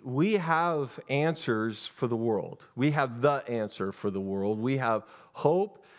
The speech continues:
Uh, we, and we know that our hope comes from Jesus, and when we go into the world, we have it. The question is, is how are we going to communicate it, and are we going to communicate it with gentleness and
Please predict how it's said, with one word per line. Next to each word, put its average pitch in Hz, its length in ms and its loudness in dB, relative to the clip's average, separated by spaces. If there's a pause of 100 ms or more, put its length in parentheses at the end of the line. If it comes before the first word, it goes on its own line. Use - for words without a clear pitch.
(240)
Uh, 120 240 0
we, 139 360 -2
and 120 240 2
we 131 120 0
know 143 220 2
that 135 220 -2 (120)
our 143 240 2
hope 160 440 0
comes 165 340 0
from 123 280 0
Jesus, 170 680 0
and 123 320 0
when 131 260 0
we 160 140 2
go 180 300 2
into 165 320 -2
the 156 80 -2
world, 135 320 0
we 131 260 2
have 127 340 -2
it. - 320 -10 (920)
The - 80 -14
question 196 400 0
is, 135 120 0
is 127 120 -2
how 170 240 0
are 226 80 2
we 196 120 0
going 170 300 2
to 147 60 -4
communicate 135 760 0
it, 120 140 2
and 127 300 0 (400)
are 196 200 4
we 262 140 -2
going 180 320 2
to 156 80 -8
communicate 143 680 0
it 127 80 0
with 117 160 -4
gentleness 107 760 0
and 101 440 -2